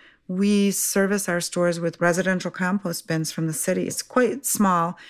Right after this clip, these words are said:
We have a lot of coffee grounds. We have some of the worm people come in and get coffee grounds 'cause it's a good medium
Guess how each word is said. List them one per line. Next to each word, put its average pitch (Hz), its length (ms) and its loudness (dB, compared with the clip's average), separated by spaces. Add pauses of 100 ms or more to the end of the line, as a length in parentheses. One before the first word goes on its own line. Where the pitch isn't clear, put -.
(200)
We 208 80 2
have 175 80 4
a 170 60 4
lot 185 340 2
of 202 80 -2
coffee 160 400 -2
grounds. - 460 -6 (120)
We 190 120 -2
have 185 240 0
some 214 140 0
of 220 60 2
the 202 80 4
worm 180 400 4
people 214 360 -2
come 208 200 0
in 214 120 4
and 208 100 4
get 190 180 0
coffee 185 280 -2
grounds 196 320 0
'cause 185 160 -2
it's 170 100 -6
a 175 40 -12
good 180 200 0
medium 190 480 2